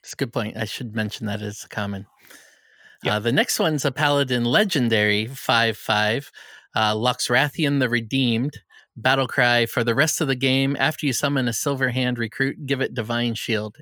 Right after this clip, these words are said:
Speaker 1: And it's a demon minion.
Speaker 2: Yes. Uh, so we weirdly get a demon in Paladin. I think it's probably one of the first demons in Paladin. Um, but the
Speaker 1: Yeah.
Speaker 2: effect is, is nice, right?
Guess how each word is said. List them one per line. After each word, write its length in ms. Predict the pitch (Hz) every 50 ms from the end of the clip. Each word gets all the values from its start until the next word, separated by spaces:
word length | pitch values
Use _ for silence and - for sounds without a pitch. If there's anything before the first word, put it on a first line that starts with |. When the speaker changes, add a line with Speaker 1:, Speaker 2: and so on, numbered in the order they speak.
| -
Speaker 1:
And 180 | - 185 196 190
it's 120 | 180 -
a 60 | 160
demon 520 | 139 127 143 151 135 110 80 62 - 143 131 _ _ _ _ -
minion. 420 | - - - - - - 151 143 _ _ _ _ _ _ _ _ _ _ _ _ _ - - - - _ _ _ _ _ _
Speaker 2:
Yes. 540 | 190 180 185 156 104 - - - - - - -
Uh, 400 | 139 139 135 127 123 120 117 98 - - _ _ _
so 280 | - - 139 135 135 - _ _ _ _ _ _ _ _ _
we 140 | 139 151 196
weirdly 220 | 262 269 - 285
get 160 | - 202 165
a 100 | 127 110 - _ _ _
demon 320 | - 131 131 127 123 117
in 140 | 110 104 107
Paladin. 560 | - - - 104 104 104 101 98 104 101 107
I 100 | 78 110
think 240 | 117 - - 196 -
it's 200 | 240 - - -
probably 420 | - _ - - 101 - - -
one 120 | 165 123 110
of 40 | 95
the 60 | 92
first 320 | - - 98 95 - -
demons 280 | 98 104 107 101 101 -
in 200 | - - 175 135
Paladin. 540 | 95 101 95 98 95 87 95 107 117 131 - _ _ _ _ _ _ _ _ _ _ _ _ _ _ _ _ _ _ _ -
Um, 520 | - 123 107 101 104 104 104 101 104 - _ _ _ _ _ _ _ _ -
but 180 | 143 139 147
the 80 | 135 131
Speaker 1:
Yeah. 60 | 131
Speaker 2:
effect 340 | 131 - - 190 220 - -
is, 200 | 220 185 143 120
is 240 | - 131 123 - -
nice, 500 | 104 98 87 - - - - - - -
right? 300 | 110 110 104 107 - -